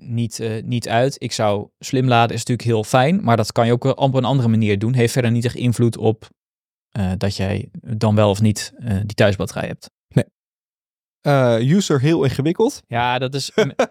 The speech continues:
Speaker 1: tegenwoordig
Speaker 2: Er zijn mensen op YouTube met hele ingewikkelde usernames,
Speaker 1: Ja,
Speaker 2: bedoel
Speaker 1: ik,
Speaker 2: je, denk
Speaker 1: ik
Speaker 2: ik.
Speaker 1: vermoed dat dat een soort van automatisch gegene-,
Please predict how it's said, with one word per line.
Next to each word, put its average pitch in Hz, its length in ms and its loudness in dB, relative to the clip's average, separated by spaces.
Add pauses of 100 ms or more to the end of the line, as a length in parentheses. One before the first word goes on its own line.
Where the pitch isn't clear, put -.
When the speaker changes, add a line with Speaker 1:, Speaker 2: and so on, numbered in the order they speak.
(320)
Speaker 1:
tegenwoordig 135 260 -4
Speaker 2:
Er 151 60 2
zijn 170 160 2
mensen 190 220 0
op 156 100 -2
YouTube 175 300 0
met 151 100 -2
hele 160 240 -2
ingewikkelde 147 480 -2
usernames, 107 540 -2
Speaker 1:
Ja, 123 180 2
Speaker 2:
bedoel 113 140 2
Speaker 1:
ik, 110 60 0
Speaker 2:
je, 104 60 -2
denk 110 140 0
Speaker 1:
ik 131 60 -2
Speaker 2:
ik. 107 60 0
Speaker 1:
vermoed 156 220 0
dat 160 120 -2
dat 147 100 4
een 143 60 -2
soort 143 220 0
van 127 100 -4
automatisch 135 480 0
gegene-, 139 420 -6